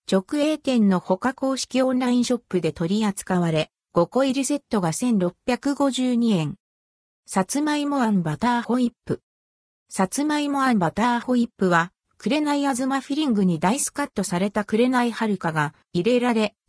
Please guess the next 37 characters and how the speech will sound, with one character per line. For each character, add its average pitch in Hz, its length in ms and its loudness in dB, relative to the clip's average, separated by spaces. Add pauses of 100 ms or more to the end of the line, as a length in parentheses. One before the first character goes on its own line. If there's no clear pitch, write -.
芋 226 260 2
缶 277 260 -4
が 262 100 -2
出 233 120 0
さ 254 140 -4
れ 226 120 -2
た 156 220 -4 (200)
さ 180 160 -4
つ 233 160 -2
ま 285 140 0
い 269 80 -2
も 269 140 2
あ 220 60 4
ん 202 60 2
が 190 160 2
包 - 300 -2
ま 196 160 2
れ、 160 180 -4 (220)
ホ - 180 0
イ 302 100 2
ッ 359 60 -4 (100)
プ 240 120 0
し - 100 -6
た 196 160 0
北 160 180 -2 (120)
海 302 200 0
道 202 200 2
産 226 280 -2
生 262 240 0
乳 269 220 0
精 269 240 0
無 233 140 2
塩 214 180 4
バ 226 140 -2
タ 185 220 2
ー - 20 -4
が 160 220 0